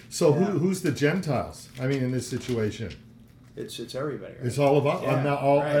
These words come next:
Speaker 1: everybody
Speaker 2: right.
Speaker 1: that's not a Jewish person
Speaker 2: Right.
Speaker 1: is a Gent-, I mean, that's kinda like why we're sitting in this
Speaker 2: Mm-hmm.
Speaker 1: radio station this morning.
Speaker 2: Absolutely.
Speaker 1: As, as Gentiles, uh, God has called us,
Speaker 2: Mm-hmm.
Speaker 1: God has,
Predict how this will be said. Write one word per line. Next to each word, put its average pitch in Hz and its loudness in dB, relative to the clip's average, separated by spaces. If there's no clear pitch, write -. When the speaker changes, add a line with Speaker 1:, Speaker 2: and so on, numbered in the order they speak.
Speaker 1:
everybody 156 4
Speaker 2:
right. 139 -8
Speaker 1:
that's 139 2
not 143 2
a 123 0
Jewish 135 0
person 156 0
Speaker 2:
Right. 117 -4
Speaker 1:
is 135 0
a 131 0
Gent-, 156 0
I 120 0
mean, 131 0
that's 151 0
kinda 170 -4
like 127 0
why 127 4
we're 120 2
sitting 131 -6
in 127 -4
this 123 -4
Speaker 2:
Mm-hmm. 151 -6
Speaker 1:
radio 143 4
station 123 -2
this 110 -6
morning. 131 -2
Speaker 2:
Absolutely. 127 -6
Speaker 1:
As, 127 -2
as 127 -2
Gentiles, 127 -2
uh, 117 -2
God 135 0
has 117 -4
called 135 -4
us, 135 -4
Speaker 2:
Mm-hmm. 123 -12
Speaker 1:
God 123 2
has, 113 -4